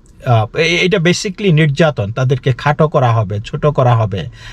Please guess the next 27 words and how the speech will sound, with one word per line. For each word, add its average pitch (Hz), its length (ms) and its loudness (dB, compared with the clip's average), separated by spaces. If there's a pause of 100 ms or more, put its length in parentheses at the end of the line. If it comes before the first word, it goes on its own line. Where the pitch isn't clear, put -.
(120)
তাদেরকে 135 720 2
less 151 500 4
than 180 120 2
a 160 220 2
human 160 340 2
being 147 240 4
হিসাবে 131 380 2
দেখা 117 280 2
হবে, 104 300 -4 (380)
যে 127 140 2
তারা 127 240 4
মানুষের 123 720 2
ম-, 110 240 0 (360)
মানে 120 160 6
নরাধম, 143 840 4 (160)
নরের 156 380 4
চাইতে 156 360 -2
অধম 123 500 2 (540)
দেখা 143 300 0
হবে। 110 320 -2 (600)
এবং 185 240 4
সেটা 180 320 0
যদি 175 220 2
তাদের 147 380 2
মেয়ে 151 340 4
হয়, 123 280 2
এবং 131 260 -2